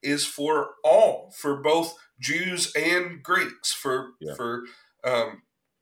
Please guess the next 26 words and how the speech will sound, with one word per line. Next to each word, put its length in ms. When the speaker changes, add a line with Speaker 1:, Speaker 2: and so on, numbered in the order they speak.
Speaker 1:
God's 640
chosen 360
people, 320
Israel, 540
as 180
well 220
as 120
the 100
rest 360
of 60
the 80
world. 340
Uh, 220
and 140
so 120
I 120
think 440
the, 280
the 100
purpose 760
that, 320
that 240
God 380
uses 420
dreams, 600
um, 420